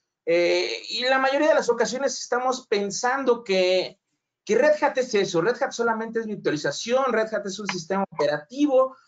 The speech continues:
y no vamos más allá de eso. Y el día de hoy, precisamente,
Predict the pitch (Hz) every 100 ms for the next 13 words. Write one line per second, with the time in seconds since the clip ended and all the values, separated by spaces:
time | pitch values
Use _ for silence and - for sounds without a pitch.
0 | _ _ 190 220 240 262 285 262 196 233
1 | 247 233 180 220 220 180 196 202 - 160
2 | 170 190 285 277 240 254 - _ _ -
3 | 175 196 254 294 277 240 226 262 277 196
4 | 202 240